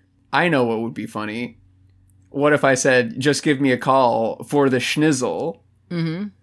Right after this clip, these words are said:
Speaker 1: To do the rap pizzle. And that, that is one of the funniest things you could have done in two thousand five was to,
Speaker 2: It,
Speaker 1: like,
Speaker 2: it really is.
Speaker 1: add izzle to
Speaker 2: Add
Speaker 1: the end
Speaker 2: izzle
Speaker 1: of a
Speaker 2: to
Speaker 1: word.
Speaker 2: something. Yeah, to show that you're, you're out of touch. Fantastic.
Speaker 1: Oh, did you, when I was in fucking middle school,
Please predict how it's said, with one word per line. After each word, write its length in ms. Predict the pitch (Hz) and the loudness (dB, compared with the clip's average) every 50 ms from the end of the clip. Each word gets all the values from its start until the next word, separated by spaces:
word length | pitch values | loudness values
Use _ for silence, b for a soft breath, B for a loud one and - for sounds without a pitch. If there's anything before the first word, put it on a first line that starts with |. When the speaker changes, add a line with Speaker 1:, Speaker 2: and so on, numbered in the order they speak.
| _ - | _ -4
Speaker 1:
To 120 | - 165 147 | 0 0 2
do 220 | 120 135 165 160 | 2 2 2 2
the 140 | 143 147 139 | 2 2 2
rap 360 | 135 139 139 135 135 - - | 2 2 2 2 0 -2 -2
pizzle. 460 | - 147 156 147 123 120 113 110 110 | -2 0 0 0 0 -2 -2 -2 -2
And 80 | 131 143 | 0 2
that, 160 | 165 185 175 | 2 2 2
that 160 | 180 202 220 | 2 2 2
is 140 | 214 196 170 | 2 2 2
one 160 | 165 160 151 | 2 2 2
of 40 | 139 | 2
the 80 | 135 131 | 2 2
funniest 460 | - - 143 139 131 127 123 123 - | 2 2 2 2 2 0 -2 -2 -4
things 240 | 127 120 120 117 117 | -4 -4 -4 -4 -4
you 100 | 117 113 | -6 -6
could 140 | - 120 113 | -4 -4 -6
have 100 | 110 113 | -4 -4
done 180 | 117 110 107 104 | -4 -4 -4 -4
in 60 | 113 | -6
two 120 | - 113 | -6 -4
thousand 300 | - 107 104 107 - 113 | -4 -4 -4 -4 -6 -6
five 320 | 117 104 90 90 87 87 - | -4 -4 -4 -4 -4 -6 -6
was 220 | 104 127 - - | -6 -6 -6 -4
to, 180 | - 110 104 110 | -4 0 2 2
Speaker 2:
It, 60 | - | 2
Speaker 1:
like, 200 | - - - - | 2 0 -2 0
Speaker 2:
it 120 | 196 202 165 | 0 0 2
really 240 | 131 123 113 104 | 2 0 0 -2
is. 60 | 90 - | -2 0
Speaker 1:
add 180 | 139 135 135 131 | 0 0 2 0
izzle 380 | 127 127 131 120 120 135 135 131 | 0 0 0 0 0 0 0 0
to 60 | 170 | 0
Speaker 2:
Add 140 | 170 165 147 | 0 0 0
Speaker 1:
the 60 | 143 | 0
end 140 | 151 160 147 | 0 0 0
Speaker 2:
izzle 120 | 147 147 151 | 0 -2 -2
Speaker 1:
of 40 | 151 | -2
a 20 | |
Speaker 2:
to 40 | 151 156 | -2 -2
Speaker 1:
word. 80 | 165 165 | 0 0
Speaker 2:
something. 460 | 165 160 160 175 175 170 170 170 139 - 156 | -2 -2 -2 -2 -4 -4 -4 -6 -8 -8 -6
Yeah, 200 | 151 147 123 113 127 | -2 -2 -2 -2 -2
to 140 | - 180 | -4 -4
show 280 | 147 - - 151 139 139 | -2 0 2 2 2 2
that 180 | 131 139 127 - | 0 -2 -4 -6
you're, 240 | 131 135 120 120 120 | -6 -8 -8 -8 -6
you're 200 | 120 131 131 87 | -6 -4 -4 -2
out 180 | 120 127 123 120 | -2 -2 -4 -4
of 80 | 117 | -6
touch. 460 | - - 131 143 - - - - - - _ - - - | -6 -6 -6 -6 -6 -8 -12 -12 -14 -16 _ -20 -16 -8
Fantastic. 640 | - 143 127 120 135 104 104 - - - - - - - - - - b b b b b b | -4 -4 -4 -2 -4 -6 -8 -8 -10 -12 -12 -14 -18 -20 -20 -20 -20 b b b b b b
Speaker 1:
Oh, 240 | 127 127 160 147 143 | -2 0 0 0 0
did 140 | 131 151 151 | 0 -2 -2
you, 220 | 190 226 247 247 - - - - | 0 0 0 0 0 -4 -10 -8
when 180 | 156 151 165 180 | -2 0 2 2
I 80 | 202 226 | 4 2
was 180 | 240 233 202 | 2 2 0
in 100 | 196 180 | 0 -2
fucking 320 | - 170 160 139 143 127 127 | -2 -2 -2 -2 0 0 2
middle 220 | 131 135 135 131 | 2 2 2 0
school, 720 | 127 - - 131 120 117 110 107 101 98 92 85 - - | -2 -4 -6 -4 -4 -4 -4 -6 -6 -8 -10 -12 -14 -18